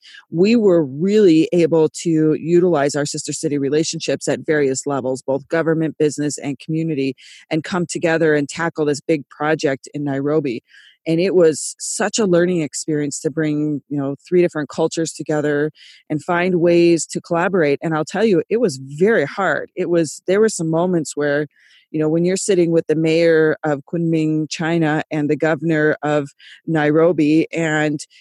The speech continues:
you know, city council members from Denver, when we were all sitting at the table, you know, we all, like, n-, and we all spoke English, so there was no language barriers.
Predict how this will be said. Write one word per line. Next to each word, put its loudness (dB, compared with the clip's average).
you -6
know, 0
city -4
council -2
members 0
from -4
Denver, 2
when 0
we 2
were 4
all 0
sitting 0
at 0
the -2
table, 2
you 0
know, 4
we 4
all, 2
like, -2
n-, -4
and -2
we -2
all 0
spoke -2
English, -2
so -2
there 2
was -4
no 0
language -4
barriers. -8